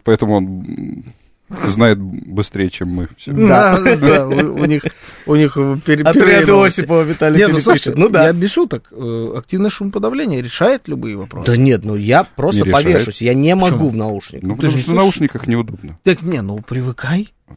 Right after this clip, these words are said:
Speaker 1: А наушники еще
Speaker 2: Ты можешь,
Speaker 1: разряжаются.
Speaker 2: ты
Speaker 1: Тебе
Speaker 2: можешь
Speaker 1: вот
Speaker 2: выбрать.
Speaker 1: сколько тебе надо будет наушников, чтобы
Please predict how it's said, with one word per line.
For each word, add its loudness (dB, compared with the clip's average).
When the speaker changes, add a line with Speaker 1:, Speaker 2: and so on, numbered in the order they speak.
Speaker 1:
А -2
наушники 2
еще -2
Speaker 2:
Ты 2
можешь, 4
Speaker 1:
разряжаются. 2
Speaker 2:
ты 2
Speaker 1:
Тебе 4
Speaker 2:
можешь 6
Speaker 1:
вот 4
Speaker 2:
выбрать. 2
Speaker 1:
сколько 0
тебе -2
надо 0
будет -6
наушников, -6
чтобы -6